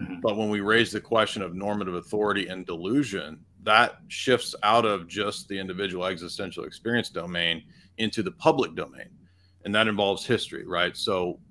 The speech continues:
Speaker 2: on
Speaker 1: Well
Speaker 2: what basis would you say that any Protestant with a differing canon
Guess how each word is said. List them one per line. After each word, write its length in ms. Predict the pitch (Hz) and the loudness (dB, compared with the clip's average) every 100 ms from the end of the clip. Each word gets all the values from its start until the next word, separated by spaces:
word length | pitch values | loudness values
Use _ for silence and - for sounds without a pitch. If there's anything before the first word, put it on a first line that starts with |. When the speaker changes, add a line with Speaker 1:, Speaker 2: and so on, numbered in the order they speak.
| - _ _ - | -20 _ _ -4
Speaker 2:
on 100 | 104 | 2
Speaker 1:
Well 80 | 113 | 4
Speaker 2:
what 220 | 117 113 | 4 4
basis 480 | 113 120 - 117 98 | 6 6 4 -2 -2
would 240 | 104 87 | -4 -2
you 120 | 104 | -4
say 480 | 92 110 107 104 98 | -4 2 4 6 4
that 260 | 90 92 85 | 2 -2 -2
any 180 | 104 101 | -4 -4
Protestant 520 | - 113 107 - 92 | 0 2 2 0 -6
with 100 | 92 | -6
a 60 | 87 | -2
differing 360 | 123 - 98 | -2 -2 -4
canon 460 | - 95 92 85 | -2 -2 0 -2